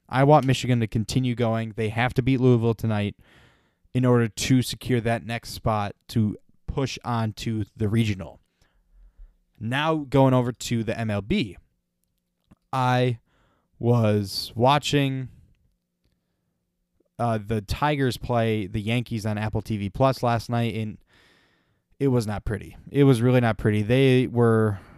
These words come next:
terrible.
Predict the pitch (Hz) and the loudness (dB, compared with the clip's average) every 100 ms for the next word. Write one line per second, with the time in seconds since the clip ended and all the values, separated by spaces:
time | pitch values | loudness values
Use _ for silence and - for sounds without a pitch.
0 | - _ _ _ _ _ _ _ _ _ | -20 _ _ _ _ _ _ _ _ _
1 | _ _ _ _ _ - 139 120 87 - | _ _ _ _ _ -4 0 0 -2 -8
2 | - | -18